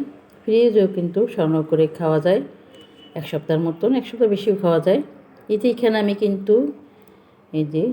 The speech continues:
দুই চামচের মতন, বড় বড় দুই চামচের মতন বেসন নিয়ে নিয়েছি। আর সামান্য অল্প করে একটু লবণ দিয়ে দিচ্ছি। মিষ্টি জিনিসে কিন্তু একটু লবণ দিলে কিন্তু খেতে খুব ভালো লাগে।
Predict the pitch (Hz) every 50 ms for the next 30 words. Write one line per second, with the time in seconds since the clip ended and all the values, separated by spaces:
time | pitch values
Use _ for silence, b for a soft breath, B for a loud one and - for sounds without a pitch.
0 | 240 226 196 185 160 165 175 160 165 160 160 165 170 165 165 165 170 202 214 214
1 | 185 160 156 151 160 156 160 160 160 156 156 - 165 165 170 170 175 170 175 170
2 | 175 202 240 269 262 208 180 170 - - 170 175 175 180 185 190 196 190 - 320
3 | 311 302 294 269 - - - - 262 254 269 262 262 247 - - - 220 202 208
4 | - 190 180 165 170 175 175 170 175 175 175 - - - - - 240 254 302 311
5 | 302 - B B B B B B B - - 160 160 156 - 165 156 170 170 170
6 | 170 - 185 - 185 180 202 196 - 208 180 160 165 165 160 160 165 160 165 170
7 | 165 160 160 - 165 180 175 - - 220 - 226 175 156 147 147 143 143 156 -